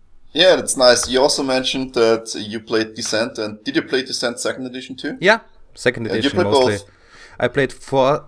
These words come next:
Speaker 2: first edition, like, only, like, two or three nights with some friends who had a lot of stuff for, for the first edition, and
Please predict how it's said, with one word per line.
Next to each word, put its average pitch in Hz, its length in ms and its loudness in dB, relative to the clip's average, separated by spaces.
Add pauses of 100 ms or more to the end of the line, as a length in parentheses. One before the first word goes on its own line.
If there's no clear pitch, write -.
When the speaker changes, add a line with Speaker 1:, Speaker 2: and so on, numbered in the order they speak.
Speaker 2:
first 135 320 -2
edition, 135 560 -2
like, 117 260 0
only, 120 360 -2
like, 104 260 -4
two 127 160 -2
or 117 60 0
three 117 240 -6
nights 113 460 -4
with 113 140 -4
some 110 180 -8
friends 113 340 -6
who 120 220 -2
had 104 220 -2
a 104 60 -4
lot 98 160 -2
of 98 100 -8
stuff - 300 -6
for, 113 380 -2
for - 160 -8
the 110 60 -6
first - 280 -6
edition, 143 440 -4 (540)
and 123 460 -2